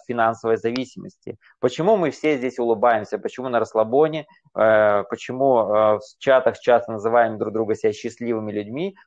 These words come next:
По одной простой причине, потому что нам утром не надо вставать и думать, откуда брать деньги. Вот это дорогого стоит, и что я желаю и вам. Поэтому, дорогие мои друзья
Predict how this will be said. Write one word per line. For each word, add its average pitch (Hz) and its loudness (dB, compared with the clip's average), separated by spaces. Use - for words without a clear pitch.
По 104 4
одной 120 0
простой - 0
причине, 110 -8
потому 104 -6
что 107 -14
нам 131 0
утром 151 0
не 127 -4
надо 120 2
вставать 110 2
и 110 -10
думать, 110 -6
откуда 113 -2
брать 104 0
деньги. 101 -8
Вот 113 0
это 190 4
дорогого 113 2
стоит, 101 -2
и 104 -4
что 165 0
я 160 4
желаю 113 2
и 110 -6
вам. 104 0
Поэтому, 113 0
дорогие 107 -2
мои 101 -10
друзья 101 -4